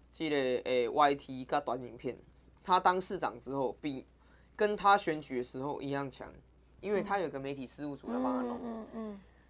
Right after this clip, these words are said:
Speaker 1: 这个滚下来哈，头一两年你不会发觉有什么很厉害的，
Speaker 2: 嗯。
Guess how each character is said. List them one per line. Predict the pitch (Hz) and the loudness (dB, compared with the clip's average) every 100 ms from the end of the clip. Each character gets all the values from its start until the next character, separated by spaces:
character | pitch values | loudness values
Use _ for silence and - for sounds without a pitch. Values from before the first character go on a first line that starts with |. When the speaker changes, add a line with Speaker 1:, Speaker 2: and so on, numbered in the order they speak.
| _ | _
Speaker 1:
这 | - | -2
个 | 294 240 | 0 2
滚 | - 175 165 | 2 2 4
下 | 240 190 | 8 10
来 | 156 | 8
哈， | 151 117 - - _ - | 6 0 -2 -20 _ -8
头 | - 202 214 | 6 8 8
一 | 302 | 6
两 | 233 160 | 4 4
年 | 160 156 | 2 -2
你 | 151 | -2
不 | 180 | 2
会 | 208 214 | 4 4
发 | 170 196 | 8 6
觉 | 175 139 | 6 -2
有 | 131 | -2
什 | 135 | -6
么 | 127 | -8
很 | 135 | -6
厉 | 165 | 2
害 | 156 131 | 4 4
的， | 233 | 0
Speaker 2:
嗯。 | 220 | -10